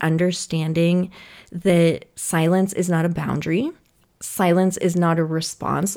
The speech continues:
or an answer. And silence isn't a solution. You are not going to resolve anything by going silent, like, at all.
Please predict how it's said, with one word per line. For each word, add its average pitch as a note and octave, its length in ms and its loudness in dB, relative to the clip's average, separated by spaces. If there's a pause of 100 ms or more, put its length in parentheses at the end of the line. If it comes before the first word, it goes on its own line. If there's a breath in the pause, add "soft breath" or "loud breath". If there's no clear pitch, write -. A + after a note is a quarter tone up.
or D#3+ 160 -2
an C#3+ 180 -6
answer. E3+ 680 -4 (340 soft breath)
And G3+ 140 0
silence F#3 420 2
isn't F3+ 320 0
a E3+ 60 -2
solution. D#3 880 -6 (260)
You G3+ 180 2
are G#3 80 4
not G3 260 2
going G3+ 220 2
to G3+ 120 -2
resolve E3 480 -2 (260)
anything D#3+ 800 -4 (160)
by D#3+ 160 0
going D3 420 -6
silent, - 440 -8 (200)
like, - 140 -20 (240)
at F3+ 240 -10
all. - 320 -8